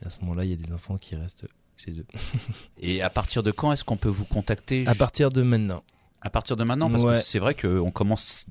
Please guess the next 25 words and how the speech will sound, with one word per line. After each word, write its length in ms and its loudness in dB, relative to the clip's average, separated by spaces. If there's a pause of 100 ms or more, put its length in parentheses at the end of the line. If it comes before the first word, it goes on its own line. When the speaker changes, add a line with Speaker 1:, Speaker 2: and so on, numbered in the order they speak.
Speaker 2:
doucement 440 0
à 60 2
préparer 460 0
les 80 0
vacances 380 0
Speaker 1:
Ou- 40 -4
Speaker 2:
d'été 260 0
pour 140 -4
les 140 0
enfants. 300 0 (180)
Speaker 1:
Voilà. 460 2 (160)
Donc, 180 2
du 120 2
coup, 180 2
là, 160 4
on 80 0
a 60 2
les 100 2
premières 360 0
inscriptions 580 -4
qui 120 -6
arrivent. 360 -4
Donc, 260 -2
euh, 40 -2
voilà. 340 2